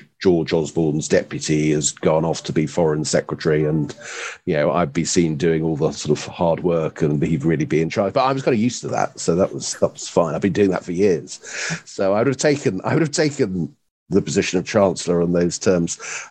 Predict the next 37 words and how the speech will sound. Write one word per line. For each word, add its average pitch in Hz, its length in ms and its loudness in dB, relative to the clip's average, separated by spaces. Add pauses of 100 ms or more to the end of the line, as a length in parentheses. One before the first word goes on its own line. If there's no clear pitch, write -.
Um, 147 180 2
but 185 180 0
yeah, 196 140 2
look, 170 200 0
do 202 160 4
I, 185 100 2
do 180 360 0
I 220 40 4
miss 196 160 0
it? 143 80 -8
Yeah, 117 100 0
of - 60 -12
course - 260 -2
I 92 60 0
do. 98 180 0
I 113 40 0
mean, 147 120 4
it's 175 140 -2
a 175 40 -8
tremendous 185 600 0
privilege 90 560 0
to 101 100 -2
be 90 160 2
a 85 60 0
minister. 92 480 -2 (400)
I 98 60 0
mean, 107 80 2
I 113 80 4
was, 107 160 0
you 104 240 -4
know, 101 160 4
you 95 180 4
mentioned 95 320 0
the 92 60 4
New 92 160 4
Statesman 90 480 2
piece - 400 2